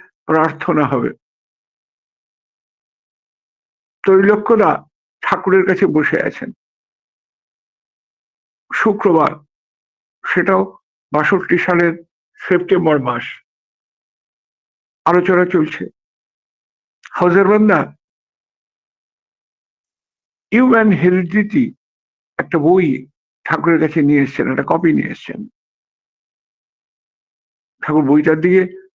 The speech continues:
তাকিয়ে বললেন, "ভালো করে তুলে রাখতে।" হাউজারবান্দা বইটা দেওয়ার পরেই ত্রৈলোক্যদা প্রশ্ন করছেন,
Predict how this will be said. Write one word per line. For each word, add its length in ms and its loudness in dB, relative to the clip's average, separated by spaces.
তাকিয়ে 300 0
বললেন, 280 2
"ভালো 240 -2
করে 300 0
তুলে 160 2
রাখতে।" 360 -4
হাউজারবান্দা 600 2
বইটা 320 2
দেওয়ার 300 2
পরেই 400 0
ত্রৈলোক্যদা 880 0
প্রশ্ন 380 -4
করছেন, 380 -8